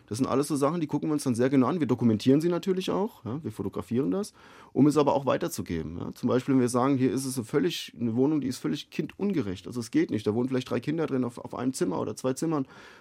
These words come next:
Das stimmt irgendwie nicht. Dann geben wir das weiter ans Jugendamt zum Beispiel, dass sie auch ihre Maßnahmen treffen können.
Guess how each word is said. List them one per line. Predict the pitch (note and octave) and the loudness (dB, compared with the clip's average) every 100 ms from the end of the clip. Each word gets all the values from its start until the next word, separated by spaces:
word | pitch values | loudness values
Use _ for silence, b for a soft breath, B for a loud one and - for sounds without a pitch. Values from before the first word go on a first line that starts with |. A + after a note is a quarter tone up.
| - | -8
Das | A#2+ | -6
stimmt | - F3 C3 | 0 2 4
irgendwie | B2 A#2+ | 4 2
nicht. | A#2 | 0
Dann | A2+ | 0
geben | C3 | 0
wir | C#3 | 0
das | C#3 | -2
weiter | A#2+ D3 | -2 -2
ans | D#3 F#3 | -4 -2
Jugendamt | G#3 F3+ F#2+ | -2 -2 -4
zum | G2+ | -2
Beispiel, | F2 F2 A2 | -4 -4 -6
dass | G#2+ | -6
sie | - | -2
auch | C3+ | -2
ihre | D3+ B2 | 0 0
Maßnahmen | F#2 F#2 E2+ E2 | 0 -4 -8 -8
treffen | - - F2 | -12 -12 -12
können. | F2 E2+ | -10 -12